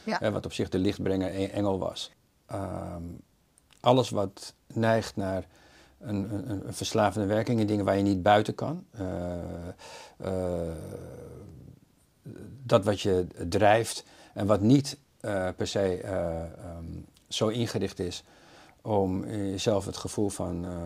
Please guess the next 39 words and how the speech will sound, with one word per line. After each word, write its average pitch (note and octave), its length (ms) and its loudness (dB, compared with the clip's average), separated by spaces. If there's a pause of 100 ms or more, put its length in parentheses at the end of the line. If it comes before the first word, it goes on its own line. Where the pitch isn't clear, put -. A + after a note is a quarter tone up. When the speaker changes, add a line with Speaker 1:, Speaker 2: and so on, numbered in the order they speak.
Speaker 2:
gelukzaligheid A#2 720 -2
te C3 100 -10
geven. - 440 -8 (1400)
En C3+ 180 0
maar F2 360 0 (220)
geluk, - 420 -2
geluk - 300 -2
kan G2 200 -2
ook F#2+ 120 -2
een F2 60 -4
onderdeel G2 320 -2
zijn F#2+ 240 -6
van, F2+ 300 -8 (300)
een G2+ 100 -6
effect F#2+ 300 -4
zijn F2+ 200 -6
van - 140 -10
kwaad. - 300 -6
Het - 100 -10
is - 140 -14
ook, G2 280 -6
kan F#2+ 140 -4
ook F#2+ 100 -6
een, F#2+ 200 -8
een F#2+ 120 -8
kortstondig G2+ 460 -4
moment G2 440 -8 (120)
Speaker 1:
Mhm. F3+ 340 -6 (320)
Speaker 2:
van, F2+ 240 -6
ah, A2 300 -8
ja, B2 160 -6 (240)
oh, F#3 80 -6
Speaker 1:
Ja. F#3 240 -2 (160)
Speaker 2:
hè, C3 180 -6
nou, A2 300 -8
lekker G2+ 320 -6
of - 60 -12
zo, A#2+ 280 0
hè. B2 140 -2